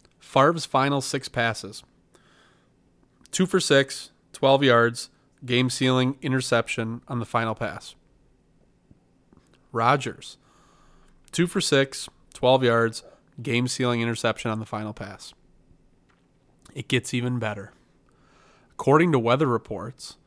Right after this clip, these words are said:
the wind at Lambeau Field was blowing twelve miles per hour when Favre threw his interception.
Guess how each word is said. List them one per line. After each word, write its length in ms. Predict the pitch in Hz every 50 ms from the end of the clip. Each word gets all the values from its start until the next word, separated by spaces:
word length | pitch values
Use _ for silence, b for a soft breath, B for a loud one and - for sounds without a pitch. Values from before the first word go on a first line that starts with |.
| b b b b b b b b b b b b
the 80 | 127 117
wind 340 | 107 117 127 139 170 175
at 100 | 175 151 131
Lambeau 380 | 131 131 131 135 139 139 131
Field 320 | - - 131 127 123 117 117
was 140 | 113 110 107
blowing 420 | - 123 120 117 117 117 113 110
twelve 480 | - - - - 117 123 135 151 151 139
miles 360 | 135 123 123 127 131 123 -
per 220 | - - 127 120
hour 400 | 113 113 113 113 107 101 104 - -
when 200 | 123 117 113 110
Favre 360 | - - - 117 120 120 117
threw 240 | - - - 123 120
his 140 | 120 113 120
interception. 720 | 113 113 113 107 - - 123 120 - - - - - -